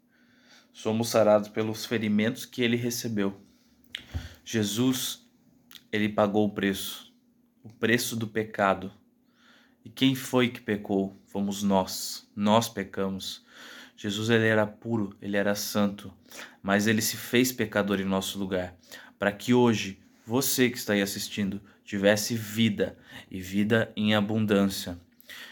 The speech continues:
Então, não deixe o, o, não deixe Satanás falar que você não pode, que você não merece,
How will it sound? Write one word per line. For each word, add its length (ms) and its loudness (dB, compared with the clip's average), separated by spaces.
Então, 560 4
não 160 4
deixe 300 2
o, 180 0
o, 560 0
não 240 4
deixe 300 2
Satanás 960 2
falar 640 2
que 100 -6
você 300 -2
não 120 2
pode, 460 2
que 80 -12
você 300 -4
não 100 2
merece, 680 0